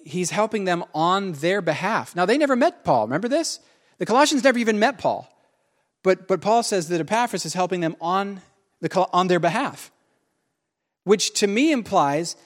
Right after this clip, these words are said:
that even though they never met Paul, just the fact that they met Jesus means they are in some way organically connected to the spread of the gospel, and that they owe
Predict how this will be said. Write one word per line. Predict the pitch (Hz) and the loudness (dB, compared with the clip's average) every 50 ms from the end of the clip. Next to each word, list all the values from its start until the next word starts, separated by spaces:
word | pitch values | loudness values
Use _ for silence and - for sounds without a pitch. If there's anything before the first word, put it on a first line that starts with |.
| _ _ _ _ - | _ _ _ _ -2
that | 180 190 - | -2 -2 0
even | 226 240 269 302 330 320 262 | 2 4 4 4 4 4 4
though | 240 247 240 | 4 4 4
they | 220 226 | 4 2
never | 220 214 214 190 196 | 2 2 0 0 0
met | 180 180 180 175 180 - | 0 -2 -2 -4 -6 -6
Paul, | - 208 240 269 208 165 151 151 151 - _ _ - | -2 0 2 4 4 4 2 0 -2 -6 _ _ -14
just | 135 - 143 180 226 277 294 - - - - | -8 -2 2 4 4 4 2 -2 -4 -6 -6
the | 254 | -6
fact | 233 - - - 214 208 220 233 - - | -6 -6 -4 -2 0 0 0 0 -4 -4
that | 196 180 - | -6 -4 -2
they | 196 185 | -2 -4
met | 175 175 170 165 170 - 135 | -2 -2 -4 -6 -6 -8 -8
Jesus | 131 127 - 196 254 294 302 185 - 143 131 135 139 - - - _ _ _ | -4 -4 -2 0 0 0 0 0 -2 -2 -2 -2 -2 -6 -8 -10 _ _ _
means | - 160 185 208 220 208 151 139 143 135 | -6 -4 -2 -2 -2 -4 -6 -8 -6 -2
they | 180 202 233 254 | 0 2 2 2
are | 233 214 196 | 2 0 0
in | 180 170 | -2 -2
some | - - - 202 220 262 269 | -4 -2 0 0 0 0 0
way | 240 220 220 214 190 | 0 2 2 2 2
organically | 180 170 156 151 135 - 160 165 185 202 220 214 226 220 196 | 2 2 0 0 0 0 0 0 0 0 -2 -2 -2 -4 -4
connected | - - 185 165 170 202 208 - - 143 131 127 - _ _ _ _ _ _ _ _ _ _ _ _ _ _ _ _ | -4 -4 -2 0 0 -2 -2 -2 -4 -6 -6 -6 -8 _ _ _ _ _ _ _ _ _ _ _ _ _ _ _ _
to | - 202 | -2 -2
the | 175 165 | 0 0
spread | - - - 185 180 175 | 0 -2 0 0 0 0
of | 160 | 0
the | 151 147 | 0 2
gospel, | 139 170 202 208 196 - - - 110 131 - _ _ _ _ _ _ _ _ _ _ _ _ _ _ _ _ _ _ _ _ _ _ _ - | 2 2 2 2 -2 -6 -8 -10 -12 -12 -12 _ _ _ _ _ _ _ _ _ _ _ _ _ _ _ _ _ _ _ _ _ _ _ 0
and | 180 180 175 | 0 2 4
that | 175 190 180 175 - | 4 4 4 2 -2
they | 147 131 208 202 196 208 - - | 0 4 6 6 6 4 4 6
owe | 190 226 285 277 208 147 139 151 175 220 226 | 8 10 10 10 10 8 6 6 4 4 2